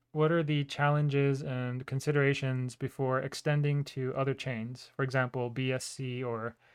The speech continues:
Aptos or Sui?" Um, yeah, so I talked about some of them, like, uh,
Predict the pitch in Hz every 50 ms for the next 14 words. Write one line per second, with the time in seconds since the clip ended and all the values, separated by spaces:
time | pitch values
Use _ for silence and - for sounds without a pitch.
0 | _ _ _ _ _ _ - 151 135 131 - 147 139 135 131 - - - 135 127
1 | 123 120 120 117 - - - 139 131 123 123 139 156 143 _ _ _ _ _ _
2 | _ _ _ _ _ _ _ _ _ _ _ _ _ _ _ _ _ _ _ _
3 | _ _ _ _ _ _ _ _ _ _ _ _ _ _ _ _ _ _ _ _
4 | - - 151 151 151 151 151 151 147 147 147 147 147 147 151 - - 160 156 160
5 | 147 160 165 156 180 190 - 180 160 151 - - 160 156 151 143 135 135 135 135
6 | 135 135 143 143 131 120 117 120 117 - - 131 123 120 120 120 123 123 123 135
7 | 151